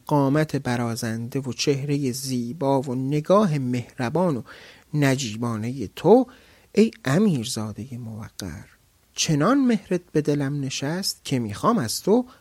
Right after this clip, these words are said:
یک خواهشی بکنم. اگر امکان داره برای همیشه پیش من بمون. باید بدونی که من فقط یک دختر به نام افسانه دارم که شایستگی همسری توست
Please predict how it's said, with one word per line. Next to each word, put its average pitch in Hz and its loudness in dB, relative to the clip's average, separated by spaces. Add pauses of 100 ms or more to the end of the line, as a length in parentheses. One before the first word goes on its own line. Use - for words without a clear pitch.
(180)
یک 131 2
خواهشی 107 -2
بکنم. 101 -14 (580)
اگر 208 6
امکان 117 -2
داره 120 -2 (300)
برای 247 8
همیشه 220 4
پیش - -4
من 113 -4
بمون. 120 -12 (1080)
باید 143 6
بدونی 135 0
که 143 -4
من 180 2
فقط 208 0 (280)
یک 240 2
دختر 151 0
به 143 -2
نام 151 2
افسانه 113 -6
دارم 107 -10 (580)
که 165 0
شایستگی 139 2
همسری 127 -6
توست - -16